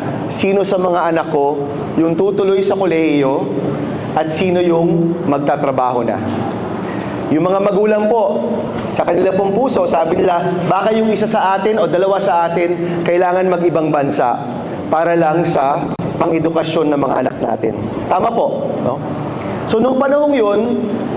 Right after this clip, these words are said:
sabi po sa akin, "Senator Bam, ang pangarap namin, meron kami kahit isa sa anak namin makagraduate."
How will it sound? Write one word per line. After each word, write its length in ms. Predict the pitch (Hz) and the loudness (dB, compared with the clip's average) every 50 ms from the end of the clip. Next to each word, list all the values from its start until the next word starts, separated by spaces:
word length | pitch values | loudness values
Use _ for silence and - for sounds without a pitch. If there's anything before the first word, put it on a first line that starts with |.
| - - - - - | -6 -6 -6 -6 -4
sabi 320 | - - 208 214 208 233 240 | -2 0 2 2 2 2 2
po 160 | 233 240 233 | 2 2 2
sa 240 | 226 220 220 220 202 | 2 2 2 2 2
akin, 400 | - 175 175 170 175 185 190 175 - - - - | 2 2 2 2 2 0 -2 -2 -4 -4 -4 -4
"Senator 480 | - 190 190 190 196 196 - 196 185 165 | 0 0 2 2 2 2 2 0 2 2
Bam, 400 | 156 156 156 156 160 165 170 165 165 160 165 - - - | 2 2 2 2 0 0 0 -2 -2 -4 -4 -4 -4 -2
ang 120 | 147 165 180 - | -2 -2 0 0
pangarap 480 | 196 202 220 226 233 233 233 233 220 | 0 2 2 2 2 2 2 0 0
namin, 560 | 208 202 202 202 190 170 147 127 117 107 98 - - - - - - - - | 2 2 2 2 2 2 2 0 0 -2 -2 -2 -4 -4 -4 -6 -6 -6 -4
meron 320 | - 151 170 185 190 202 208 | 0 0 2 2 2 2 2
kami 320 | 202 185 190 190 190 190 | 2 2 0 0 0 0
kahit 320 | 190 185 185 185 185 185 170 | 0 0 0 0 0 0 0
isa 240 | - 220 202 190 | 0 0 0 0
sa 160 | - - 160 170 | 2 0 2 2
anak 240 | 170 165 170 165 | 2 0 0 0
namin 320 | 160 143 139 143 143 139 139 | 0 0 2 2 2 2 2
makagraduate." 720 | 135 - 139 131 120 123 117 113 110 113 110 104 95 - | 2 0 0 0 2 2 0 2 2 2 0 0 0 -2